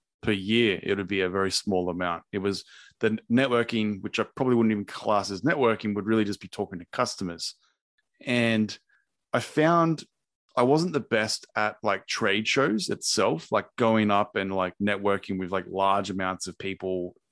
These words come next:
It's just, I don't know. I feel like I'm always, I don't know, a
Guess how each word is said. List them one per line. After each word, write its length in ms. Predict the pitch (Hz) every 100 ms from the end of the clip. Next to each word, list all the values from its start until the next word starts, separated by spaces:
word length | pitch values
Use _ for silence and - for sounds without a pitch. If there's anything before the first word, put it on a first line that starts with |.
| -
It's 160 | -
just, 260 | - - -
I 60 |
don't 120 | 92 92
know. 200 | 87 92
I 60 |
feel 160 | - 107
like 140 | 98
I'm 100 | 101 95
always, 420 | 98 98 95 - _ _ _ _ _ _ _ -
I 40 | 104
don't 80 |
know, 80 | 98
a 100 | 87